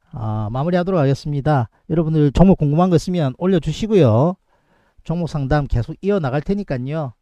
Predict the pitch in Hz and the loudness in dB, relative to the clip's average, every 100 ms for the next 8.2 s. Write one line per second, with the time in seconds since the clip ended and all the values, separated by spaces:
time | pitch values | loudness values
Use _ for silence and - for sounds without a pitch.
0 | _ _ _ _ - 110 104 104 101 113 | _ _ _ _ -20 -20 -20 _ _ _
1 | _ _ _ _ _ _ _ _ _ _ | _ _ _ _ _ _ _ _ _ _
2 | _ _ _ _ _ _ _ - 104 92 | _ _ _ _ _ _ _ -16 -16 -16
3 | _ _ _ _ _ _ 139 127 131 107 | _ _ _ _ _ _ -20 -12 -12 -12
4 | 151 180 _ 117 101 101 98 - _ _ | -14 -20 _ -12 -8 -6 -8 -14 _ _
5 | - 123 139 143 135 143 143 151 - 110 | -14 -10 -8 -8 -8 -8 -8 -8 -6 -8
6 | 143 131 110 117 107 104 - _ - - | -6 -6 -8 -10 -10 -12 -16 _ -20 -20
7 | _ _ 139 123 - 151 170 190 175 127 | _ _ -2 0 0 0 -2 0 -2 -6
8 | 147 208 | -8 -14